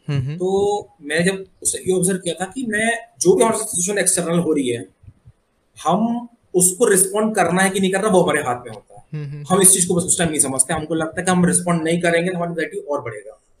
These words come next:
Speaker 1: ओके, ओके, लाइट
Speaker 2: I think
Speaker 1: कट गया।
Speaker 2: पावर कट हो गया।
Speaker 1: हाँ, कोई
Speaker 2: हाँ।
Speaker 1: बात नहीं, कोई बात नहीं, कंटिन्यू करो, तुम दिख रहे हो। हम्म।
Speaker 2: ओ, डॉक्टर, अ, सर का भी फोन आ रहा है, तो आप बात कर लीजिए।
Speaker 1: अच्छा, सर का फोन आ रहा था, मैं उनसे बात कर
Speaker 2: हाँ।
Speaker 1: लेता हूँ। All right,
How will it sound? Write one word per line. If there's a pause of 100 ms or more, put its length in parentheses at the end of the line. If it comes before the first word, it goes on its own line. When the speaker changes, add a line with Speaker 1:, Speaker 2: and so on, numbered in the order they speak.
(120)
Speaker 1:
ओके, (380)
ओके,
लाइट
Speaker 2:
I
think
Speaker 1:
कट
गया।
Speaker 2:
पावर
कट
हो
गया।
Speaker 1:
हाँ,
कोई
Speaker 2:
हाँ।
Speaker 1:
बात
नहीं,
कोई
बात
नहीं,
कंटिन्यू
करो,
तुम
दिख
रहे
हो। (300)
हम्म। (160)
Speaker 2:
ओ,
डॉक्टर,
अ,
सर
का
भी
फोन
आ
रहा
है,
तो
आप
बात
कर
लीजिए।
Speaker 1:
अच्छा,
सर
का
फोन
आ
रहा
था,
मैं
उनसे
बात
कर
Speaker 2:
हाँ।
Speaker 1:
लेता
हूँ। (600)
All
right,